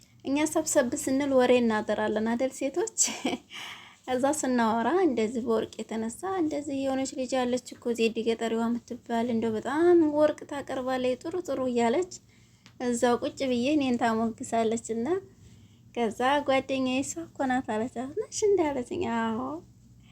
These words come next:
እና ወዶችዬ በጣም ነው የማመሰግነው ሁላችሁንም። ከዛ ደስ አላት፣ የምር በጣም ደስ አላት። እኔም ደስ አለኝ እውነት ለመናገር። እና፣ እ፣ ይሄን የምላችሁ ምንድን ነው፣ አንዳንድ ጊዜ በቃ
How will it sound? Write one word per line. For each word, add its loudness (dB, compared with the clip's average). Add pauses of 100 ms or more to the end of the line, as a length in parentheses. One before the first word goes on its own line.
(360)
እና 4
ወዶችዬ 2
በጣም 2
ነው -2
የማመሰግነው -2
ሁላችሁንም። -2 (340)
ከዛ 8 (160)
ደስ 8 (100)
አላት፣ 6
የምር 2 (100)
በጣም 4
ደስ 2
አላት። 6
እኔም 4
ደስ 2
አለኝ 4
እውነት -2
ለመናገር። 0
እና፣ 0 (760)
እ፣ 2 (440)
ይሄን 0
የምላችሁ 2
ምንድን 0
ነው፣ 4
አንዳንድ 0
ጊዜ -2 (280)
በቃ -4